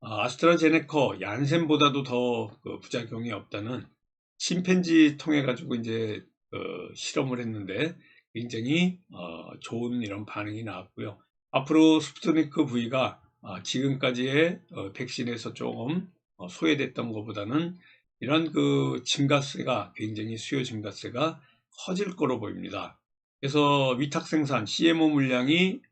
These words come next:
늘어나고 이러한 뉴스 때문에 이화전기 조금 더, 어, 이런 그 거래가 없는 가운데 하락하는, 어, 이런 그 상황이 되니까요.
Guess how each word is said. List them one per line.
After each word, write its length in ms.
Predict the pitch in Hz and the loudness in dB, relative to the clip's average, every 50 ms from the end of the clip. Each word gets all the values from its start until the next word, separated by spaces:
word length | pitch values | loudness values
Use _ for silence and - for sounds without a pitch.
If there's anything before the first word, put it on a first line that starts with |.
| _ _ - | _ _ -6
늘어나고 760 | - 135 139 156 147 135 127 113 107 127 151 165 185 247 - - | 0 2 4 6 6 4 2 0 0 2 2 2 0 -2 -6 -6
이러한 340 | 117 110 104 110 117 117 | -4 -4 -4 -4 -4 -6
뉴스 280 | 107 113 123 - - - | -6 -8 -8 -10 -12 -10
때문에 460 | - 107 98 101 113 113 98 98 - - | -8 -6 -6 -4 -6 -6 -6 -8 -6 -2
이화전기 800 | 131 139 139 131 127 117 107 104 98 98 120 117 101 - - _ _ _ _ _ _ _ - | 0 2 2 2 0 -2 -6 -6 -6 -6 -6 -6 -8 -8 -12 _ _ _ _ _ _ _ -6
조금 300 | 131 127 123 127 127 123 | -4 -4 -2 -2 -4 -4
더, 360 | 113 123 139 160 170 180 - _ _ _ _ _ | -2 2 2 2 2 0 -4 _ _ _ _ _
어, 200 | - 92 85 85 | -8 -8 -8 -8
이런 320 | 95 98 104 107 110 110 110 | -10 -10 -8 -8 -8 -8 -10
그 520 | - - 104 107 107 101 98 98 104 107 - _ _ _ _ _ _ _ _ _ _ _ _ _ _ _ _ _ _ - | -10 -8 -8 -8 -8 -8 -10 -10 -12 -14 -16 _ _ _ _ _ _ _ _ _ _ _ _ _ _ _ _ _ _ -8
거래가 800 | - 131 135 139 139 139 139 127 143 143 147 147 147 147 147 - | -2 0 2 4 4 4 4 4 4 6 6 6 6 4 2 0
없는 480 | - 131 139 147 160 175 170 170 170 156 | -2 0 0 2 2 0 0 -2 -2 -2
가운데 520 | 135 120 117 117 113 104 98 - 120 143 | -2 -4 -4 -6 -6 -6 -6 -4 -2 -2
하락하는, 920 | 143 139 - - 113 117 120 117 117 110 113 110 107 104 104 104 104 - - _ _ _ _ _ _ _ _ _ | -4 -4 -6 -6 -4 -4 -4 -4 -6 -6 -8 -8 -8 -8 -8 -10 -10 -12 -14 _ _ _ _ _ _ _ _ _
어, 180 | - - - 101 | -18 -16 -12 -10
이런 340 | 98 98 104 110 113 113 107 | -8 -8 -6 -6 -8 -8 -8
그 400 | - 104 101 98 95 95 - - _ _ _ _ _ _ | -10 -10 -10 -8 -10 -12 -12 -16 _ _ _ _ _ _
상황이 380 | - - 165 143 131 131 139 139 | -12 -8 -4 -4 -2 -2 -2 -4
되니까요. 560 | 135 110 104 - - - 135 143 139 139 | -4 -4 -8 -8 -6 -4 -2 -2 -4 -6